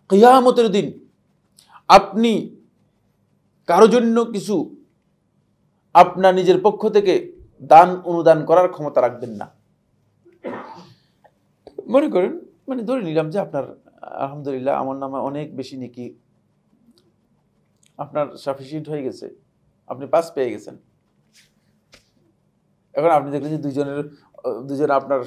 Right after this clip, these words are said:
বড় সমস্যা, কাছের মানুষ, হয়তো স্ত্রী ধরেন,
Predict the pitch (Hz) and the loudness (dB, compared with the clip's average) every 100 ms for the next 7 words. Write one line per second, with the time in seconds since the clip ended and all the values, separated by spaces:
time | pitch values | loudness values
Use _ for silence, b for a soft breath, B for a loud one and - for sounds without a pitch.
0 | - 127 131 143 135 131 - 135 123 127 | -12 -4 -2 -2 -6 -12 -2 -2 0 -4
1 | 151 127 120 127 117 - _ _ 135 135 | -4 -8 -8 -12 -14 -20 _ _ -8 -6
2 | 151 - 185 156 131 113 | -8 -6 -4 0 0 -2